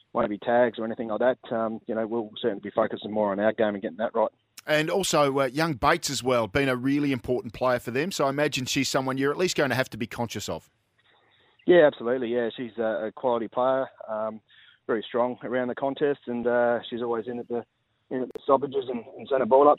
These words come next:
Speaker 1: So, yeah, she's another player that, um, you know, we'll have to make sure that we cover off on.
Speaker 2: Describe what you get out of Leah Cutting, Matt. Uh, she's, uh, the ruck in your team, but I noticed that she, uh, had six tackles on the weekend and is third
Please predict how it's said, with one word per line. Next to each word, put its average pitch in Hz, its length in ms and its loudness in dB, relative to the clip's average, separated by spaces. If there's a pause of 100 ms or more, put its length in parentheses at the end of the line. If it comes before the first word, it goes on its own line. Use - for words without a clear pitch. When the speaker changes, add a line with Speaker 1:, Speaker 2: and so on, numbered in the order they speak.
Speaker 1:
So, 120 120 4
yeah, 127 340 4
she's 117 140 -6
another 110 240 -2
player 113 260 2
that, 113 280 -6
um, 113 200 -8 (360)
you 127 60 -2
know, 117 120 2
we'll 117 140 0
have 113 120 0
to 110 220 -4
make 117 200 -8
sure 120 140 -2
that 113 80 -6
we 107 80 -8
cover 117 260 0
off 117 120 -2
on. 123 120 -2 (220)
Speaker 2:
Describe 233 400 0
what 254 120 0
you 214 60 0
get 175 200 2
out 165 120 4
of 135 140 0
Leah 147 240 0
Cutting, 131 500 0
Matt. 113 340 -4 (120)
Uh, 131 140 -2
she's, 135 500 -2
uh, 135 240 -6
the 131 140 -2
ruck 156 360 -2
in 139 200 -2
your 139 240 0
team, 139 360 0
but 131 120 -2
I 135 100 0
noticed 185 380 0
that 185 120 -2
she, 156 540 0
uh, 127 160 -2
had 143 180 0
six - 280 -4
tackles 165 340 0
on 143 120 0
the 139 60 0
weekend 143 480 0
and 139 120 -2
is 151 180 -2
third 208 560 0